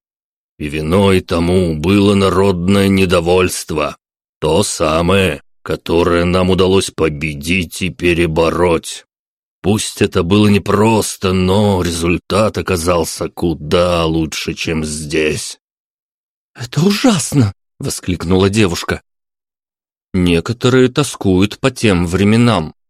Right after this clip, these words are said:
вставил я и свои пять копеек. «Думают, что тогда жилось лучше, чем сейчас.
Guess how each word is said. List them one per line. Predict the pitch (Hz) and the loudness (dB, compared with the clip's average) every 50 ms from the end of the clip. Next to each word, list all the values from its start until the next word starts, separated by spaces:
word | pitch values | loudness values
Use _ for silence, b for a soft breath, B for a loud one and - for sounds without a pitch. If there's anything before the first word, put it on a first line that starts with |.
| _ _ | _ _
вставил | - - - - 110 127 127 135 135 135 | -16 -14 -4 -2 -2 2 2 2 2 4
я | 127 127 131 127 123 | 4 2 2 2 2
и | 127 | 0
свои | 120 - - - 139 147 160 160 139 104 92 | -2 -4 -6 -4 0 0 2 2 2 0 0
пять | - - 98 - - | 0 -2 -4 -4 -4
копеек. | - 143 143 - 156 143 107 82 71 - - - _ _ _ _ _ _ _ _ _ | -4 -4 -2 0 0 2 2 0 -2 -4 -12 -20 _ _ _ _ _ _ _ _ _
«Думают, | 73 78 87 85 87 101 110 110 104 95 87 - | -4 -2 0 2 4 4 4 4 4 2 0 -2
что | - - - 90 90 101 | -12 -6 -2 -2 -2 0
тогда | - 113 95 92 82 95 104 | 0 -2 -2 0 0 0 0
жилось | 104 113 107 101 104 113 - - | 2 2 2 2 2 0 0 -2
лучше, | 98 87 90 110 110 - - 139 | -2 0 0 0 0 -2 -6 -6
чем | 127 - - 98 135 | -4 -2 -2 0 -2
сейчас. | - - - 117 123 120 - - 147 113 - - - | -2 -2 -2 -2 -2 -2 -2 -2 -2 -2 -2 -6 -12